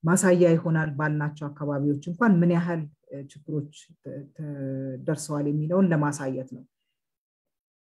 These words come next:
ይሄ ሪፖርት ግን ዋና እንደ መነሻ ሆኖ ውይይቱን፣ እ፣ መጀመር አለበት፣ እ፣ ነው። ምክንያቱም አሁን ችግሩ የደረሰባቸው፣ የሰብአዊ መብት ጥሰት የደረሰባቸው ሰዎች አሉ።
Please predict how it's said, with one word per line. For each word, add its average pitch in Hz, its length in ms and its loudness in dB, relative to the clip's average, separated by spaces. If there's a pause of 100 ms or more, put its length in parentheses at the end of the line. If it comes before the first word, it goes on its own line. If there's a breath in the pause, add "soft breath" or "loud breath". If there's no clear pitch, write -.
(100)
ይሄ 190 220 4 (480)
ሪፖርት 170 400 -2
ግን 285 160 2 (180)
ዋና 175 340 2 (160)
እንደ 156 220 -8
መነሻ 160 340 -6 (100)
ሆኖ 208 220 -2 (140)
ውይይቱን፣ 185 580 0 (380)
እ፣ 139 220 -12
መጀመር 147 460 -2
አለበት፣ 143 520 -6 (220)
እ፣ 139 120 -20 (280)
ነው። 139 180 -10 (300)
ምክንያቱም 160 420 -14 (120)
አሁን 185 300 0 (640)
ችግሩ 156 240 -10
የደረሰባቸው፣ 151 800 -6 (120)
የሰብአዊ 147 400 -6
መብት 151 220 -8
ጥሰት 143 280 -10
የደረሰባቸው 143 720 -10
ሰዎች 185 400 -4
አሉ። 196 200 -4